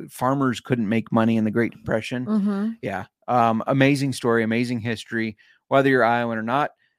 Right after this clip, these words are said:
Speaker 1: uh, if you like whiskey, if you just like history in general or everything, it's really, really fascinating. And we had a hell of a time talking with Heath. It was
Speaker 2: We
Speaker 1: a lot of
Speaker 2: did.
Speaker 1: fun.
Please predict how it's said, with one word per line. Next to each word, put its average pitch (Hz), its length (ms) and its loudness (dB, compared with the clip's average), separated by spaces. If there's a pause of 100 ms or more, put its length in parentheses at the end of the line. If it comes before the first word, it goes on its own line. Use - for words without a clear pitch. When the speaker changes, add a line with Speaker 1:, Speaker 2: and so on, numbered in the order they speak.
(120)
Speaker 1:
uh, 101 200 -4
if 98 140 -8
you 113 60 -2
like 110 240 -4
whiskey, 131 680 -4
if 107 160 -12
you 113 60 -8
just 113 220 -6
like 101 120 -10
history 110 400 -8
in 104 100 -6
general 113 380 -4
or 110 160 -4
everything, 110 520 -8
it's - 260 -18
really, 139 400 2
really 107 260 -4
fascinating. 104 840 -10 (440)
And 107 380 -10
we 113 140 -6
had 117 180 0
a 104 80 0
hell 120 240 0
of 107 80 0
a 101 80 -4
time 101 220 -6
talking 98 280 -6
with 95 140 -12
Heath. 143 300 -4 (360)
It - 40 -18
was - 80 -10
Speaker 2:
We 185 60 -4
Speaker 1:
a - 20 -8
lot 214 180 0
of 233 80 -2
Speaker 2:
did. 180 60 -6
Speaker 1:
fun. 101 360 -10